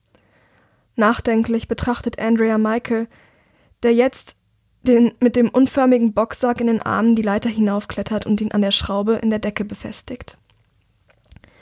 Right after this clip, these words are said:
Das Gespräch über Hilda scheint ihn mit neuer Kraft versorgt zu haben.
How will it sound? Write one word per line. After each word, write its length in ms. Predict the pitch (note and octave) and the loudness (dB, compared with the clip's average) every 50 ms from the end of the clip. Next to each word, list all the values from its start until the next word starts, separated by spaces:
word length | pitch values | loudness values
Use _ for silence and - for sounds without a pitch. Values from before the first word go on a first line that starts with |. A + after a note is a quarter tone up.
| _ - - | _ -20 -12
Das 120 | - A#3 - | -10 -8 -6
Gespräch 420 | - A#3 - - B3 B3 C4 - | -6 -6 -2 2 2 2 2 2
über 120 | A#3 G#3+ G#3+ | 0 0 0
Hilda 480 | A3 A3 A#3 A#3 A#3+ B3 B3 A#3+ A#3+ | 2 4 4 4 4 4 2 0 0
scheint 380 | B3 - - A3 A3 A3+ A3 A3+ | -2 -4 -2 0 0 0 0 0
ihn 120 | A3 A3+ | -2 -2
mit 140 | A3 A3 - | -2 -2 -2
neuer 220 | A3+ G#3+ A3 A3+ | -4 -2 -2 -4
Kraft 320 | A3 - - A3+ - - - | -6 -6 -10 -10 -12 -8 -8
versorgt 340 | A3+ G#3 G#3 G3+ G3+ - - | -6 -4 -4 -6 -6 -10 -10
zu 140 | - G3+ | -10 -10
haben. 320 | G#3 G#3 G#3+ G#3 - A#3 | -8 -10 -10 -10 -12 -12